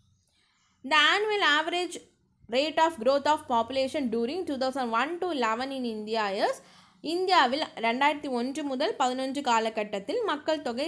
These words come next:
சராசரி ஆண்டு வளர்ச்சி விகிதம் வந்து கேட்டிருக்காங்க. ஆன்சர் வந்து ஒன் பாயிண்ட் சிக்ஸ் ஃபோர் பர்சன்டேஜ். அஸ்வமேத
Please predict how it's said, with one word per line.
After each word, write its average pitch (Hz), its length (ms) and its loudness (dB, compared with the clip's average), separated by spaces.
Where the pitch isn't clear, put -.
சராசரி 277 520 -2
ஆண்டு 277 240 -2
வளர்ச்சி 226 360 -4
விகிதம் 220 400 -4
வந்து 214 200 -6
கேட்டிருக்காங்க. 202 460 -4
ஆன்சர் 240 320 -4
வந்து 254 160 -2
ஒன் 339 140 0
பாயிண்ட் 320 300 0
சிக்ஸ் 240 240 -10
ஃபோர் 320 260 2
பர்சன்டேஜ். 208 640 -2
அஸ்வமேத 370 560 0